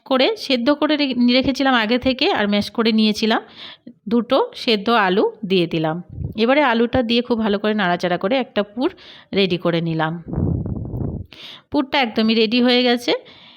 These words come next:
এবারে ব্যাটারটা তোমাদেরকে দেখিয়ে দেবো কতটা পাতলা রেখেছি। এবারে তার আগে ব্যাটারে আমি দিয়ে দিচ্ছি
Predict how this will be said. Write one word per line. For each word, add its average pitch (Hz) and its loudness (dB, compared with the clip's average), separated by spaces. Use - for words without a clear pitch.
এবারে 277 2
ব্যাটারটা 240 0
তোমাদেরকে 226 -2
দেখিয়ে 226 -2
দেবো 240 -2
কতটা 202 -2
পাতলা 202 -2
রেখেছি। 202 -4
এবারে 233 0
তার 247 0
আগে 247 0
ব্যাটারে 233 0
আমি 247 2
দিয়ে 202 -2
দিচ্ছি 208 -2